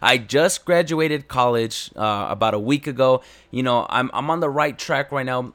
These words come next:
doing the things that I love to do with my team members. For those of you who don't know, I am a,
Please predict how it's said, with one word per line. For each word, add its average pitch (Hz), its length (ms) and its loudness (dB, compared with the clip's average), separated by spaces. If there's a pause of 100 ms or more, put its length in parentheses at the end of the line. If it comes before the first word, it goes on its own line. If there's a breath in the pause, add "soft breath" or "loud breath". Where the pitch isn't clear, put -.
(180)
doing 151 220 0
the 139 60 -8
things 151 340 -4
that 135 280 0
I 120 80 0
love 135 260 2
to 143 120 -8
do 139 300 0
with 110 360 -2
my 113 240 -2
team 156 320 -2
members. 143 480 0
For 123 140 -6
those 123 200 -2
of 123 80 -10
you 123 120 -4
who 127 100 -6
don't 117 240 -2
know, 131 200 4
I 117 200 2
am 110 220 -2
a, 104 240 -6